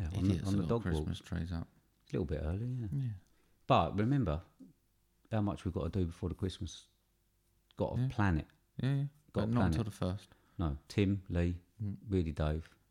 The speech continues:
Speaker 2: Yeah.
Speaker 1: Planning.
Speaker 2: Planning, yeah.
Speaker 1: That's what I tried
Speaker 2: There's
Speaker 1: to
Speaker 2: a lot of no-,
Speaker 1: outline.
Speaker 2: there's a lot of notes for a normal episode. That's gonna be a hell of a lot of notes.
Speaker 1: <laughs> It is, yeah.
Speaker 2: Yeah.
Speaker 1: Yeah. I'm, I'm interested to see what they come up with.
Speaker 2: Yeah, it'd be
Speaker 1: I,
Speaker 2: quite
Speaker 1: I,
Speaker 2: cool.
Speaker 1: I'm trying to work out who's gonna come.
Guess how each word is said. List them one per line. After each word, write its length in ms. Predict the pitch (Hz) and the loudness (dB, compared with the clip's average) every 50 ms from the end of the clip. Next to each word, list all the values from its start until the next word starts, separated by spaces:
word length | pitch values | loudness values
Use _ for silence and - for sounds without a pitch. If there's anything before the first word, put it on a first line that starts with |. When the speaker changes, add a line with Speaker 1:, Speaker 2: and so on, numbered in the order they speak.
| _ _ _ _ _ _ _ _ _ _ _ _ | _ _ _ _ _ _ _ _ _ _ _ _
Speaker 2:
Yeah. 100 | - - - | -10 -4 0
Speaker 1:
Planning. 480 | 87 85 82 80 76 71 69 69 71 - - - _ - | 2 4 4 6 4 4 2 0 -2 -6 -10 -18 _ -6
Speaker 2:
Planning, 360 | - 87 85 85 85 85 87 | -4 -2 -2 0 -2 -2 -2
yeah. 140 | 90 90 87 - - _ _ _ | -2 -4 -4 -6 -10 _ _ _
Speaker 1:
That's 120 | - - | -6 -2
what 140 | - 90 82 | 0 2 2
I 40 | 82 | 2
tried 260 | - - 87 82 85 | 0 0 0 0 2
Speaker 2:
There's 60 | 87 98 | 2 4
Speaker 1:
to 60 | - | 6
Speaker 2:
a 20 | |
lot 220 | 98 95 98 92 82 | 8 8 8 8 6
of 40 | 92 | 6
no-, 60 | 95 95 | 6 6
Speaker 1:
outline. 120 | 95 - | 6 4
Speaker 2:
there's 160 | - 92 90 | 4 2 2
a 60 | 95 | 2
lot 160 | 98 107 101 92 | 2 2 2 4
of 60 | 95 | 4
notes 320 | 95 101 101 92 87 - | 4 4 4 4 0 -4
for 140 | - - 92 | -4 -2 0
a 40 | 90 | 2
normal 320 | 90 101 101 95 90 85 | 4 4 4 4 4 4
episode. 300 | 82 82 - - - - | 2 0 0 -4 -4 -2
That's 180 | 90 95 95 - | -2 -2 -2 -2
gonna 160 | - 87 82 | -2 0 0
be 60 | 82 | 0
a 40 | 78 | 0
hell 200 | 80 - 90 92 | 0 2 2 4
of 100 | 90 82 | 4 4
a 40 | 82 | 2
lot 180 | 82 85 82 82 | 2 2 2 0
of 60 | 82 | 0
notes. 200 | 82 80 82 - - - | 0 0 -2 -4 -6 -8
Speaker 1:
<laughs> 100 | _ - | _ -2
It 80 | 87 87 | 0 2
is, 180 | 95 95 - - | 2 2 2 0
yeah. 200 | 87 92 90 78 - 98 98 - - _ _ _ _ _ _ - | 0 0 0 0 0 -4 -6 -10 -16 _ _ _ _ _ _ 0
Speaker 2:
Yeah. 60 | 87 87 | 0 2
Speaker 1:
Yeah. 100 | 87 78 - - _ _ _ _ _ _ _ - | 0 0 -4 -10 _ _ _ _ _ _ _ 0
I'm, 160 | 107 104 92 73 | 0 0 2 2
I'm 200 | 104 95 92 92 | 2 0 0 -2
interested 680 | - - 104 98 92 - - 82 73 - - - 69 - | 2 4 6 6 6 6 4 0 -2 -2 -4 -6 -6 -6
to 80 | - 80 | -8 -8
see 240 | - - 78 76 | -6 -4 -2 -2
what 180 | 73 76 - - | -2 -2 -4 -4
they 120 | 76 71 | -6 -6
come 220 | 69 - 71 73 71 | -6 -4 -4 -4 -4
up 140 | 73 - - | -4 -4 -6
with. 140 | 73 73 - - - | -8 -8 -8 -6 -4
Speaker 2:
Yeah, 140 | 92 98 123 | -2 -2 -2
it'd 320 | 143 131 117 117 - - | -2 -4 -6 -10 -8 -6
be 80 | 101 92 | -4 -2
Speaker 1:
I, 80 | 92 90 | 0 0
Speaker 2:
quite 80 | 87 87 | 0 0
Speaker 1:
I, 120 | - 95 101 | -2 -2 -2
Speaker 2:
cool. 100 | 95 98 - | -2 -4 -2
Speaker 1:
I'm 180 | 104 90 87 - | -2 -4 -4 -2
trying 200 | - 107 104 92 | 0 2 4 4
to 60 | 87 | 4
work 300 | 82 87 85 82 - - 85 | 4 4 4 2 2 0 0
out 160 | 80 76 - | 0 0 0
who's 160 | 92 92 90 - | 0 0 0 0
gonna 180 | - 82 82 | 0 -2 -2
come. 360 | 78 - 87 82 80 80 78 | 0 0 0 2 2 0 -2